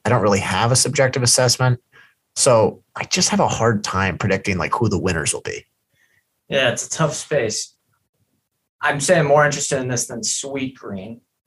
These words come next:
Speaker 2: I think <laughs> I could say that for sure.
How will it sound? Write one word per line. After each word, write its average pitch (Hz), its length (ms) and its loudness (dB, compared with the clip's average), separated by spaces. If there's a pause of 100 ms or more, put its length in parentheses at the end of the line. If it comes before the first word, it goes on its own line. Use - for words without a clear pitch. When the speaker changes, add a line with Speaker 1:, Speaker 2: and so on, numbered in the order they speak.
Speaker 2:
I 117 140 -6
think - 640 -4
<laughs> - 40 -6
I - 1080 0
could 147 120 4
say 151 300 4
that 131 300 4
for 117 200 -6
sure. 110 680 -2